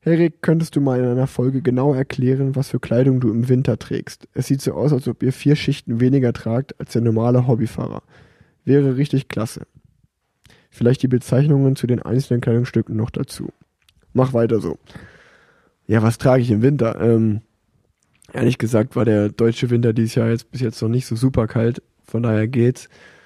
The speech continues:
Ähm, ich trage eigentlich ganz normal von meinem Sponsor oder Klamottenausrüster vom Team, der Katusha Sports heißt, ähm, die Kleidung, die mir zur Verfügung gestellt wird.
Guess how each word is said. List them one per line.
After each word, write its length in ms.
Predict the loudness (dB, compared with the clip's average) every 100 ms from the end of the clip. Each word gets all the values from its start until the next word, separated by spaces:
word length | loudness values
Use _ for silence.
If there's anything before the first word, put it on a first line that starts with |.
| _ -12 0
Ähm, 240 | 2 2
ich 100 | -2
trage 240 | -4 -4 -2
eigentlich 400 | -2 -2 -8 -20 _ _ -20 -16 -4
ganz 320 | -2 -2 -2
normal 420 | -2 2 4 2
von 440 | 2 0 0 0 0
meinem 340 | 2 2 -2 -8 _ _ _
Sponsor 640 | -14 0 2 2 2 4
oder 220 | 4 2 0
Klamottenausrüster 840 | 2 2 0 0 -2 -2 -2 -2
vom 220 | -2 -4
Team, 300 | 0 2 2
der 140 | 2 0
Katusha 400 | -2 -2 -2 -2
Sports 400 | 0 0 0 -2
heißt, 340 | -2 -2 -8 _ -20 -20 -20 _ -4
ähm, 280 | 2 2 2
die 120 | -2
Kleidung, 340 | 0 2 2 2
die 140 | 0
mir 260 | 2 0 0
zur 160 | -2
Verfügung 460 | -2 2 2 2 0
gestellt 420 | -2 -4 -4 -2
wird. 240 | -2 -2